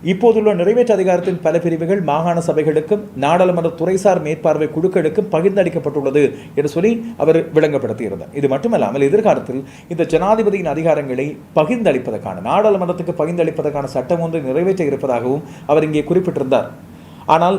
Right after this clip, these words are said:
எதிர்வரும் நாட்களில் ஜனாதிபதி தேர்தல் நிச்சயமாக நடத்தப்படும் என்றும் அதற்கான நிதி ஒதுக்கீடுகள் ஏற்கனவே மேற்கொள்ளப்பட்டிருக்கிறது என்றும் ஜனாதிபதி குறிப்பிட்டது நிச்சயமாக ஒரு ஆரோக்கியமான ஒரு விடயமாக,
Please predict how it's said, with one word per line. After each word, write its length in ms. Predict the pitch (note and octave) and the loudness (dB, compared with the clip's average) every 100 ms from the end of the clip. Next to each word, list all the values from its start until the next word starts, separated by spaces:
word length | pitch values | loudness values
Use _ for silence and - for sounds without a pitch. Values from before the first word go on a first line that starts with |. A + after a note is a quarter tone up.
| F#3+ | 2
எதிர்வரும் 480 | F3+ B3+ A3+ G3 E3+ | 4 6 4 2 -2
நாட்களில் 440 | D#3 - D#3+ D#3 D#3 - | -4 -4 -4 -4 -8 -6
ஜனாதிபதி 540 | D#3 D#3+ G3 A3 G#3 G#3+ | 0 0 2 0 0 0
தேர்தல் 400 | F#3+ F3+ F#3 E3+ | -2 0 0 0
நிச்சயமாக 600 | C3+ - G#3 G3+ G3 G3 | -4 -2 0 2 2 2
நடத்தப்படும் 500 | D3+ D3 D#3+ C3+ A#2+ | 0 0 -2 -2 -2
என்றும் 260 | A2+ A2+ A2+ | -4 -4 -4
அதற்கான 400 | B2+ D#3+ F3+ F3 | -2 0 0 0
நிதி 220 | D3 E3+ | -2 -2
ஒதுக்கீடுகள் 500 | A#3+ F#3+ F3+ F3 E3 | 0 0 0 0 2
ஏற்கனவே 380 | D#3 D3+ D#3+ D3 | 2 0 -2 -2
மேற்கொள்ளப்பட்டிருக்கிறது 920 | B2+ D3+ - G#3 G3 E3+ D#3 C#3+ C3 C3 | -2 -2 2 2 2 -2 -2 -2 -2 -2
என்றும் 200 | B2 A2+ | -4 -2
ஜனாதிபதி 460 | A#2+ B2 B2 A2+ | -2 -2 -2 -4
குறிப்பிட்டது 520 | A2 D3 - C3 A2+ A2+ A2+ - - | -4 -4 -2 -2 -2 -4 -6 -14 -6
நிச்சயமாக 580 | D#3+ F3+ E3 B2+ A#2 B2+ B2 - - | -4 0 0 0 2 4 4 0 -2
ஒரு 160 | C#3 | 2
ஆரோக்கியமான 600 | C3 D#3 G3 F#3+ E3+ C#3+ | 4 4 2 2 0 0
ஒரு 140 | B2+ A#2 | -2 -2
விடயமாக, 480 | A2+ A2 G#2 A#2 | -2 -2 -2 -2